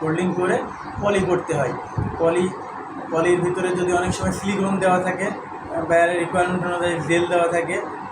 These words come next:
সেই সিলিকা জেলের জন্য যেটা টেম্পারেচারকে নিয়ন্ত্রণ করে, আর্দ্রতাকে নিয়ন্ত্রণ করে, ময়েশ্চারাইজ নিয়ন্ত্রণ করে, সেটা অবশ্যই, আহ, সিলিকা জেল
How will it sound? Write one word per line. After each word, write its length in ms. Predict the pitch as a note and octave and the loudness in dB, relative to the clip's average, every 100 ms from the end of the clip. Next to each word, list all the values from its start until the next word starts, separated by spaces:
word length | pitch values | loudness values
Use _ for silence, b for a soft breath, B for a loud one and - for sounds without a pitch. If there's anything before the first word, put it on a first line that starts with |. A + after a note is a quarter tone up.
| - | -6
সেই 180 | D#3+ D#3+ E3 | -2 -2 0
সিলিকা 340 | E3 D#3+ D#3+ | -2 2 0
জেলের 480 | D3+ D#3+ D#3+ D#3+ D#3+ | 2 2 2 2 0
জন্য 420 | E3 E3 D#3+ D3+ - - - - | 0 0 0 -2 -6 -12 -10 -6
যেটা 200 | E3 D#3+ - - - | -2 -2 -4 -10 -6
টেম্পারেচারকে 680 | - F3+ F#3 F#3 F#3 F3 F3+ | 0 2 2 2 2 0 0
নিয়ন্ত্রণ 460 | F3 E3+ E3 E3 D#3+ | 0 -2 -2 -2 0
করে, 240 | D#3 B2+ - - - C#3+ | 0 0 -2 -8 -6 0
আর্দ্রতাকে 680 | E3 E3+ F3 F3 F3 F#3+ - - - | 0 2 2 2 2 0 -2 -8 -8
নিয়ন্ত্রণ 580 | D#3+ E3 E3+ D#3 E3+ E3 | -2 0 0 0 0 0
করে, 300 | D#3+ D#3+ G3 - - - - - - - - - - - - - - - - - - - - | 2 2 2 -2 -10 -10 -10 -10 -10 -10 -10 -10 -10 -8 -8 -8 -10 -8 -8 -8 -10 -10 -4
ময়েশ্চারাইজ 480 | F3+ F#3 F#3 G3 F#3 | 0 0 2 2 2
নিয়ন্ত্রণ 540 | F3+ F3+ E3 D#3+ D#3 D3+ | 2 0 0 0 0 2
করে, 300 | D3+ F#3 - - - - | 2 2 0 -6 -12 -6
সেটা 400 | E3 D#3 E3 D#3 - | -2 2 2 2 0
অবশ্যই, 500 | E3 F#3+ - G3 G3+ | 0 0 0 -2 -4
আহ, 640 | - - - - - D#3+ | -6 -10 -12 -12 -4 -2
সিলিকা 440 | D3+ F3 E3+ E3 E3 D#3 C#3+ | 0 0 2 2 2 0 0
জেল 280 | E3 E3 | 2 2